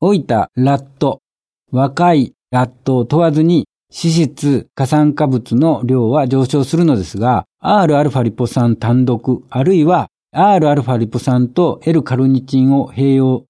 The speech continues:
投与した群では、無投与に比べて脂質過酸化物量が顕著に減少することが確認されました。またこの論文では、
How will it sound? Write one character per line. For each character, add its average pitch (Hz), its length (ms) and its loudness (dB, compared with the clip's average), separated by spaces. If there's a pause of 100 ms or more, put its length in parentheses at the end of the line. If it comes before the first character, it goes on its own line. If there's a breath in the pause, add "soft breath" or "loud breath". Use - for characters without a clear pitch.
投 139 180 0
与 107 120 0
し - 120 -12
た 127 260 -2
群 117 300 0
で 101 100 -4
は、 135 260 0 (200)
無 139 140 0
投 185 260 2
与 127 80 2
に 107 120 0
比 - 120 -6 (100)
べ 107 140 -4
て 143 340 -4 (420)
脂 175 160 0
質 170 300 -2
過 - 140 -6
酸 151 260 0
化 147 140 -2
物 139 280 -2
量 107 240 0
が 135 260 -2 (300)
顕 180 200 2
著 107 180 -4
に 85 220 -6 (240)
減 127 200 0
少 131 160 -2
す - 120 -8
る 117 80 -2
こ 110 120 -4
と 117 140 -4
が 190 140 0
確 - 260 -6
認 98 120 0
さ - 140 -8
れ 95 80 -4
ま 90 140 -4
し - 100 -16
た。 - 140 -20 (760)
ま 147 160 -2
た 180 180 0
こ 160 120 0
の 170 140 2
論 165 200 2
文 160 200 0
で 156 80 0
は、 139 360 0